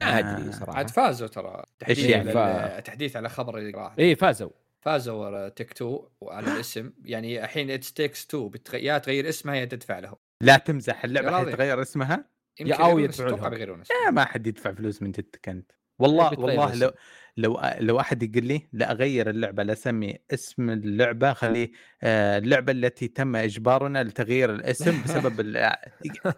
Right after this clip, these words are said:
Speaker 3: والله
Speaker 2: يعني
Speaker 3: يسويها
Speaker 2: خ-
Speaker 3: ترى جوزيف يا أخي، زاهي ترى. <laughs>
Speaker 2: يا أخي، يا أخي، قلة أدب. وش المحاكمة ذي اللي خلصت بخمس دقايق على طول دبس اللبناني مسكين؟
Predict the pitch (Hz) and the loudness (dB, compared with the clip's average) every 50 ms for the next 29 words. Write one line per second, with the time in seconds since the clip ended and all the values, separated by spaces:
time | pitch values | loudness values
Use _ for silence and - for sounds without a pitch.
0 | - - - - 185 202 190 170 - 202 196 208 226 220 185 147 135 - 143 139 | -6 -10 -4 -2 2 2 2 2 2 2 4 6 8 8 8 6 6 4 4 2
1 | 135 131 147 147 139 127 120 123 120 123 120 117 117 120 120 131 135 120 113 110 | 4 4 2 2 2 2 0 -4 -2 -2 -2 -2 -4 -6 -4 -4 -2 -2 -4 -6
2 | 95 - 104 104 127 - - - 156 135 123 _ _ _ - _ - - - - | -10 -14 -14 -14 -14 -14 -10 -8 -8 -8 -8 _ _ _ -20 _ -16 -6 -2 0
3 | 370 - - 127 113 101 92 87 90 - 101 104 135 175 - - 113 98 - - | 0 0 0 0 0 0 2 0 -2 -2 -2 -2 -2 -2 -2 -4 -8 -8 -8 -10
4 | - - - - - 107 101 - 98 - _ - - - _ _ _ - 262 - | -16 -16 -12 -6 -4 -4 -2 -2 -4 -6 _ -16 -20 -20 _ _ _ -2 0 6
5 | - 202 156 156 147 139 160 180 - - 180 196 190 160 - 156 135 127 120 131 | 8 8 8 8 4 4 2 0 0 2 2 2 2 2 0 -2 -2 -2 0 -2
6 | 151 131 117 113 - 139 135 123 - - - - - - 135 120 110 - - 120 | -2 -2 -2 -4 -4 -4 -6 -6 -8 -10 -12 -10 -6 -4 -4 -4 -4 -6 -4 2
7 | 120 120 113 110 98 104 101 104 104 - 120 107 98 98 104 98 101 104 - - | 4 4 4 4 0 -4 -6 -6 -6 -4 -4 -4 -2 -4 -6 -4 -6 -10 -8 -8
8 | 98 95 98 101 92 101 101 101 98 95 95 98 98 98 - - 110 95 92 | -6 -4 -4 -4 -4 -4 -4 -4 -4 -4 -6 -8 -10 -10 -10 -6 -6 -6 -4